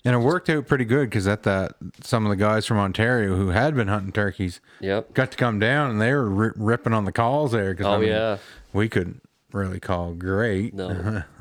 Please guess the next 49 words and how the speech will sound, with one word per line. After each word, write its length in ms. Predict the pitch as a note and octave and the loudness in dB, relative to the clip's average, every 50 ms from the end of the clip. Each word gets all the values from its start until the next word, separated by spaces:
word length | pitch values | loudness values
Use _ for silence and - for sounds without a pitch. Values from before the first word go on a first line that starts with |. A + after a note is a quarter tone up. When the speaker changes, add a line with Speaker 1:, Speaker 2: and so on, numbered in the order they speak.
| - _ - | -20 _ -10
Speaker 1:
And 160 | F2+ F#2 F2+ | -8 -6 -4
then 160 | F2+ F2+ F2 | -4 -4 -4
some 240 | - - G#2+ G#2+ B2+ | -2 0 0 0 2
of 60 | A#2+ | 0
them, 220 | G#2+ F#2 F2+ F2 - _ - - - - - _ - | 0 0 0 -2 -4 _ -14 -20 -20 -20 -14 _ -4
they 120 | F#2 F#2+ | -4 -2
could 120 | - B2 | 0 0
really 220 | G#2 G2 F2+ F2+ E2+ | 0 0 0 0 0
call 300 | - G2 G2 A2 A#2 G#2 | 0 0 0 2 0 0
well, 200 | F#2+ F2 F2 F2 | 0 0 -2 -2
so 120 | - - | -2 -2
they 140 | F2+ F#2 F#2+ | -2 0 0
were 80 | F#2+ F#2 | 0 0
taking 260 | - G2 F#2+ F#2 F#2 | 0 -2 -2 -2 -4
the 60 | E2+ | -4
pot 300 | - - F#2+ F#2 F#2 - | -2 0 0 0 -2 -4
calls 320 | - G2 F#2 F#2 F#2+ G2+ | -4 -2 -2 -2 -2 -2
and 120 | G2+ F#2 F2 | -4 -4 -4
box 280 | F2+ F2+ F#2+ G2 - - | -4 -6 -6 -8 -10 -8
calls 440 | - F#2+ F#2+ F#2 F#2 F#2+ G2+ A2 G#2+ | -6 -4 -4 -2 -4 -4 -6 -6 -6
and 160 | F#2+ F2 E2+ | -8 -8 -10
Speaker 2:
Yep. 240 | C#2+ D2 E2+ E2 E2+ _ _ - - - _ _ _ - | -10 -10 -10 -12 -12 _ _ -20 -20 -20 _ _ _ -2
Speaker 1:
even 280 | G2 G2 G2 F#2+ F#2 F2+ | 0 0 2 2 2 2
the 60 | F2+ | 2
diaphragm 640 | E2+ F#2 F#2 F#2 G2+ G#2+ G#2 - G2 F2 F2 F2 F2+ | 2 0 0 2 0 0 0 0 -2 -2 -2 -4 -4
calls 380 | - F#2+ F2+ F2 F2 F2+ F2+ | -2 -2 -2 -2 -2 -4 -4
and 200 | F2+ F2 F2 F2+ - - - _ _ - | -4 -6 -6 -6 -8 -14 -20 _ _ -12
just 260 | G#2+ F2+ F#2 F2 F2 F#2 | -8 -6 -4 -4 -4 -4
letting 220 | G2+ G2+ - F#2+ | -4 -4 -4 -4
her 80 | F#2 F2 | -4 -4
fly 320 | - G#2 G2+ G2+ G2+ G#2+ | -2 0 0 0 2 0
on 220 | A2 G2 F#2 F#2 F#2 | 0 0 0 0 -2
'em. 120 | F2+ F2+ | -2 -4
It 80 | F2 - | -6 -8
was 140 | G2 - - | -12 -10 -4
good. 320 | - G2+ G#2 G#2+ G2 F#2+ - _ _ E2+ | -2 0 0 0 -2 -4 -8 _ _ -20
Speaker 2:
Yeah. 100 | E2+ E2 - _ _ _ _ - | -20 -20 -20 _ _ _ _ -6
Yeah, 160 | E2+ F2+ E2+ | -4 -2 -2
that, 280 | F#2 F#2+ - - _ - | -2 -2 -4 -4 _ -6
that 200 | G2 F#2+ F2 - | -6 -6 -6 -6
show, 280 | - G#2+ G#2 G#2 G2+ G2 | -6 -4 -4 -2 -2 -4
we 120 | F#2+ F#2+ F2+ | -4 -4 -4
were 120 | F2+ F#2 | -4 -4
all 140 | F2+ - - | -6 -6 -8
down 220 | - F#2 F#2+ G2 | -8 -8 -8 -8
there. 100 | G2 - - | -10 -12 -14
That 120 | - - | -16 -18
was 140 | - - - | -18 -16 -16
a 120 | G#2 - | -16 -16